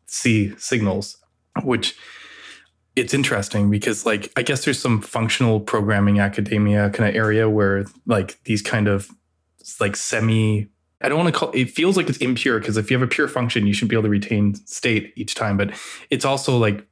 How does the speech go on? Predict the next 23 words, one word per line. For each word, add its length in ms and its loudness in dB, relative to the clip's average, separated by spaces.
they 140 2
have, 140 2
like, 220 0
mechanisms 640 2
and 100 4
names 360 2
for 140 -4
this 260 -2
that 240 -4
have 180 0
nothing 300 2
to 60 4
do 200 4
with 280 0
reactivity. 880 0
But 280 -2
when 240 4
you 100 4
look 160 0
on 60 0
the 60 2
reactive 400 0
side, 320 -2